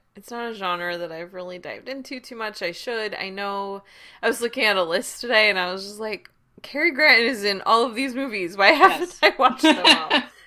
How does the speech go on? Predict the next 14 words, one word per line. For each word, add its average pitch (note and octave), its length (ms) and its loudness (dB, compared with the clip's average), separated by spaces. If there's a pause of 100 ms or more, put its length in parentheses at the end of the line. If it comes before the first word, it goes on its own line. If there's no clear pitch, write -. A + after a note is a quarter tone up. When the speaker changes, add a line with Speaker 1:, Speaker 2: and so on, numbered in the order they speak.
(320)
Speaker 1:
<laughs> B3+ 240 -2
But, F3+ 320 2
um, D#3 260 -6 (400)
I A#3 60 -4
mean, B3+ 160 2
of A#3+ 100 -2
course, G#3 300 4
I've F3+ 160 0
seen, E3 260 -8
like, D#3+ 200 -8
His F3 200 -8
Girl E3 220 0
Friday, C3+ 480 -2
which D#3 200 -6